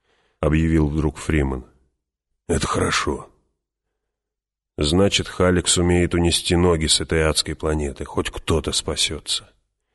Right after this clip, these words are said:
Хават оглянулся на свой маленький отряд. Горстка. Ещё ночью у него было три сотни отборных бойцов.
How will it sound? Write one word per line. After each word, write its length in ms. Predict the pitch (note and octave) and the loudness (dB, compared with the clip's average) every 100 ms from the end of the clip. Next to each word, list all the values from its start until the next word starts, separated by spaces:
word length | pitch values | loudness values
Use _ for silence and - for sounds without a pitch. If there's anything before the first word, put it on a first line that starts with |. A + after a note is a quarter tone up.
| _ _ _ - | _ _ _ -2
Хават 420 | G2 G#2 A#2 A2 | 2 4 4 4
оглянулся 520 | G2 G2+ G#2 G#2 F#2+ | 2 4 4 4 2
на 100 | F2+ | 2
свой 240 | F2 F2+ F2+ | 4 4 4
маленький 460 | F2+ E2+ E2 D#2+ | 4 4 2 0
отряд. 540 | D#2+ - E2 C2+ - - | -2 -2 -2 -4 -6 -20
Горстка. 680 | - F#2 A#2 - - - - _ _ _ _ _ _ _ _ _ _ _ - | -2 0 0 -2 -6 -12 -16 _ _ _ _ _ _ _ _ _ _ _ -2
Ещё 380 | F2+ F#2 - A2 | 2 4 4 4
ночью 400 | C3 B2 - F#2+ | 4 4 2 4
у 60 | |
него 240 | F#2+ G2 F#2+ | 4 4 4
было 240 | G2 G2 | 2 2
три 240 | - C#3+ | 2 2
сотни 460 | - - B2 - F2+ | 4 4 2 2 2
отборных 580 | E2+ D#2 E2+ D2+ D2 E2 | 2 2 2 2 0 -2
бойцов. 640 | C#2 C#2 - D#2+ - - | -4 -2 -2 -4 -12 -20